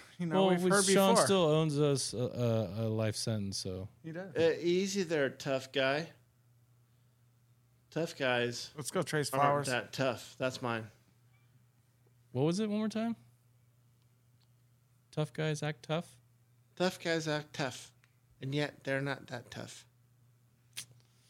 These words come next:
Speaker 2: All right. Well, um, I'm not gonna say this was Joe Montana-ish. Um,
Speaker 1: It wasn't bad.
Speaker 2: episode sixteen. It wasn't bad. It was, it was good. It was
Speaker 3: Wasn't
Speaker 2: fair.
Speaker 3: good.
Speaker 2: Well, it was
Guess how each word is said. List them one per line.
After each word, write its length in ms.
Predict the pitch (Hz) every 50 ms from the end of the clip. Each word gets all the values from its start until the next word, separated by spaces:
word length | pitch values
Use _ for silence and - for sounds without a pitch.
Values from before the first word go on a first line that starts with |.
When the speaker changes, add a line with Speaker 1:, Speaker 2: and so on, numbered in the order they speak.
| _ _ _ _ _ _ _ _ _ _ _ _ _ _ -
Speaker 2:
All 160 | 107 117 123
right. 300 | 131 139 190 220 190 - - - -
Well, 400 | 123 127 131 147 180 196 175 - - -
um, 580 | 147 139 143 139 135 135 135 131 123 123 110 - - - _ _ _ _ _ _ _ _ _ _ _ -
I'm 300 | - 123 131 147 156 160
not 280 | 170 170 180 185 - -
gonna 180 | 175 170 170 156
say 240 | - - 180 170
this 200 | 165 165 156 - -
was 100 | 151 139
Joe 240 | 127 - 156 160 156
Montana-ish. 1160 | 156 151 151 147 131 - 151 147 151 160 160 160 147 135 156 165 170 - - - - - - - -
Um, 580 | 135 135 131 131 131 131 127 127 127 127 120 104
Speaker 1:
It 40 | 208
wasn't 240 | 247 196 170 165 135
bad. 100 | 147 175
Speaker 2:
episode 340 | 220 196 175 170 156 151 135
sixteen. 600 | - - 160 143 - - - 156 160 160 170 175
It 540 | 175 - - - _ _ _ _ _ _ -
wasn't 240 | 196 208 202 165 135
bad. 400 | 123 131 165 160 135 131 143 151
It 60 | 151
was, 240 | 151 147 139 131 113
it 80 | 127
was 120 | 139 143 139
good. 240 | 123 113 113 117 127
It 60 | 147 151
was 120 | 143 -
Speaker 3:
Wasn't 280 | 143 170 196 214 196 151
Speaker 2:
fair. 100 | 135 143
Speaker 3:
good. 400 | 147 160 196 196 156 131 131 160 - - - _ _ _ _ _ _ _ _ -
Speaker 2:
Well, 320 | 294 254 262 254 226 208 - - _ _ _ _ _ _ _ _ _ _ _ _ _ _ _ _ -
it 80 | 165 175
was 320 | 185 180 175 165 147 127